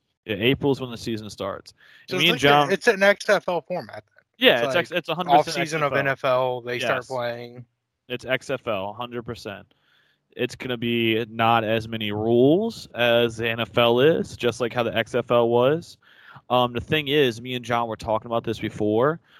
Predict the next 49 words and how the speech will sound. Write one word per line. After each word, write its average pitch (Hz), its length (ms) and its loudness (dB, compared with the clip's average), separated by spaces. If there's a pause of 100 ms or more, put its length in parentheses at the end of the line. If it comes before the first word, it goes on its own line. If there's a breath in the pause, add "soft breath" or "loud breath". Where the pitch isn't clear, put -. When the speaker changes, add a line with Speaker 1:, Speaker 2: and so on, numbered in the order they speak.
(180 soft breath)
Speaker 1:
and 117 640 -2 (520)
I 139 160 2
doubt 131 460 0 (180)
this 123 200 0
league 117 360 -4
lasts 110 560 0
a 123 80 0
long 110 320 -2
time. 120 560 -2 (200)
Speaker 2:
Oh, 165 100 2
Speaker 1:
And 127 80 -2
Speaker 2:
no, 127 60 2
Speaker 1:
that's 123 180 4
Speaker 2:
it'll 151 120 0
last, 165 220 2
like, 127 180 -6 (140)
two, - 160 -10 (100)
like, 135 160 -6 (260)
two 190 200 -8
years 131 280 -6
max. 101 600 -12 (320)
Speaker 1:
No, 165 100 2
I, 170 160 4
I - 40 2
don't 190 120 0
even 214 180 -6
think 147 260 -8
that. 160 300 2
The 123 80 -2
X - 200 -2
F 143 160 0
L 127 120 4
was 117 160 -2
really 127 380 2
well 117 240 4
put 117 160 -4
together. 117 400 2
It 110 40 0
only 120 180 -4
lasted, 113 640 -4
Speaker 2:
Well, 170 200 6
the 165 180 -2
Speaker 1:
what, 190 200 2
seven - 280 2
Speaker 2:
X - 60 -2
F 196 60 6
L - 0 -
Speaker 1:
games? 175 380 0
Speaker 2:
crumbled. 156 500 0